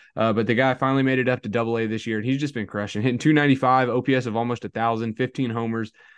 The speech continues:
seventeen stolen bases, you know, gives you good defense at center, at second, at first, gets on base, has drawn forty walks in sixty-one games.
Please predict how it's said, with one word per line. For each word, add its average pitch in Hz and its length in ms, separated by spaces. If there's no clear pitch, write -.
seventeen 147 540
stolen 135 340
bases, 117 460
you 113 80
know, 107 60
gives 127 220
you 127 60
good 117 240
defense 123 460
at 104 100
center, 127 380
at 95 140
second, 123 360
at 104 140
first, 120 480
gets 147 220
on 135 160
base, 127 260
has 123 100
drawn 120 220
forty 131 340
walks 120 360
in 113 80
sixty-one 117 560
games. 113 420